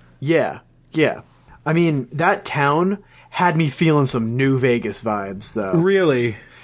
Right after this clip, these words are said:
Speaker 1: Yeah, like, kind of like a straight strip, Western, kind of, uh, just getting by, have some tents along the side and, like, some shacks.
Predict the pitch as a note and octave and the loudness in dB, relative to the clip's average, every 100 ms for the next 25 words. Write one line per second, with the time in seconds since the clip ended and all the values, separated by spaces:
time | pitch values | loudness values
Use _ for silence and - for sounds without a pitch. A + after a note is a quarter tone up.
0 | - - E3 D#3+ C3+ D3+ C#3 - - - | -16 -4 2 2 2 0 0 -4 -20 -20
1 | - _ _ _ - E3+ E3+ F3+ F#3+ F#3 | -20 _ _ _ -6 0 2 2 0 2
2 | E3+ C3+ - - - _ _ - - - | 2 2 -2 -18 -20 _ _ -20 -20 -20
3 | - C#3+ - - - D#3 D#3+ - D3+ D3+ | -10 -8 -6 -6 0 0 0 -6 2 2
4 | D3 - - - - - - - C#3 C#3+ | 2 -4 -18 -20 -20 -20 -20 -6 -4 -2
5 | - D#3+ D3+ D3 C#3+ C3+ C3 C3 _ _ | -2 0 2 2 0 -2 -4 -10 _ _
6 | _ _ _ - E3 D#3 D3 C#3+ C#3 B2 | _ _ _ -4 0 0 2 2 2 0
7 | C3 B2 A#2 A2 G2+ D2+ - _ _ _ | 0 2 2 -2 -4 -8 -12 _ _ _
8 | - D#3 - D#3+ D#3 D#3 D3 C#3+ C#3 C#3 | -4 -4 0 0 0 -2 0 2 2 2
9 | C#3+ C#3 - _ _ _ - D3 C#3 C3+ | 0 -4 -16 _ _ _ -4 -2 -2 -4
10 | D3 D3 C#3 C#3+ C3+ C3+ C3+ - C#3 C3+ | -2 -2 -2 0 0 0 -2 0 2 2
11 | C3 C3 B2 A#2 A2 C#3+ C3 B2+ - - | 0 -2 -4 -6 -4 2 4 2 -2 -10
12 | - | -10